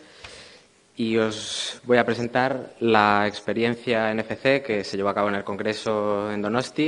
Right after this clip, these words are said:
en junio del dos mil trece. Va muy en línea de lo que ha explicado Miguel del proyecto Mugitu, que perdona que antes le he dicho Mugitu,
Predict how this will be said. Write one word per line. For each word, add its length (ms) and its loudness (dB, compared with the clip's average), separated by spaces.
en 580 -4
junio 160 -2
del 120 0
dos 140 -4
mil 160 -6
trece. 420 -2
Va 120 6
muy 120 4
en 120 0
línea 320 2
de 80 4
lo 260 0
que 60 -2
ha 40 -2
explicado 680 0
Miguel 500 4
del 680 0
proyecto 800 0
Mugitu, 720 -4
que 100 -10
perdona 300 -4
que 80 -2
antes 200 -8
le 100 -2
he 40 2
dicho 160 -6
Mugitu, 500 -2